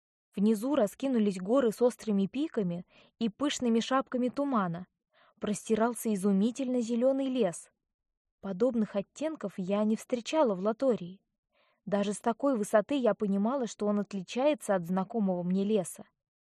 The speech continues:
"Добро пожаловать в долину Адарай!"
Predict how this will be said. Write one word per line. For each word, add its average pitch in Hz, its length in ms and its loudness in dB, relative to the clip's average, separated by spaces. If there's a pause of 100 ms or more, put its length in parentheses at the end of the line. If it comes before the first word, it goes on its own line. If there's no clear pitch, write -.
(140)
"Добро 220 520 4
пожаловать 330 720 4
в 202 80 -6
долину 247 720 2
Адарай!" 185 840 2